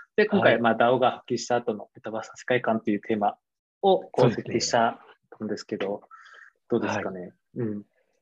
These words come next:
Speaker 2: やいや、ちょっと今回未来の話というか、エスエフ感のあるような
Speaker 1: うんうん。
Speaker 2: 話なので、ちょっと僕も正直あのウェブスリー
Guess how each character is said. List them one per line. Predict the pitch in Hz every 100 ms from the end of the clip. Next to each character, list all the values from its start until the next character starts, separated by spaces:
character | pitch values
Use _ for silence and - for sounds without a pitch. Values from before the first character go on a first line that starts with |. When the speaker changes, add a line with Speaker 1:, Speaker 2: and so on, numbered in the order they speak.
| _
Speaker 2:
や | 160 143
い |
や、 | 139 135
ち | 208
ょ |
っ | -
と | 170
今 | - 190 185
回 | 165 143
未 | 131 156
来 | 190 175
の | 139
話 | 117 135 139 131 -
と | 131
い | 127
う | 123
か、 | - 113 104 135
エ | 117
ス | 165
エ | 160 175 165
フ | 113 170 190 -
感 | 156 127 117
の | 117 135 165
あ | 156
る | 147
よ | 131
う | 123
な | 113 107 127 127 -
Speaker 1:
う | 131
ん |
う | 117
ん。 | - _
Speaker 2:
話 | - 139 147 139 - 151 151 156
な | 156 143
の | 120
で、 | 110 107
ち | -
ょ |
っ |
と | 143
僕 | 156 208
も | 202 214 196
正 | 214
直 | 214 196 156
あ |
の | 139
ウ |
ェ | 147
ブ | 175
ス | 190
リ | 190 185 165
ー | 139